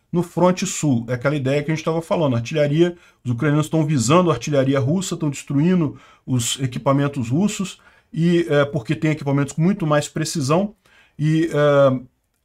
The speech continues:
a, a situação ali vai deteriorar bastante pra Rússia também. E também, pela primeira vez, a Ucrânia tem mais tanques que a Rússia na história, né? A, a, o-, os russos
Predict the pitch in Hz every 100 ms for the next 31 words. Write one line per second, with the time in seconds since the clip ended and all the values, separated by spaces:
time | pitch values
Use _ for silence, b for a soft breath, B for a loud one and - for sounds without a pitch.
0 | _ 151 139 135 180 151 - 165 156 160
1 | _ 120 156 160 160 165 160 139 156 143
2 | - 156 - 185 151 147 156 165 175 127
3 | 127 202 214 202 202 202 196 180 190 220
4 | 143 175 190 - b b b - 131 -
5 | 180 185 190 185 175 - 180 190 190 -
6 | 196 160 123 175 - 185 175 - b b
7 | - - - - 156 160 120 104 123 147
8 | 127 131 120 113 120 117 107 104 - _
9 | _ - 117 120 120 127 135 120 175 -
10 | 131 -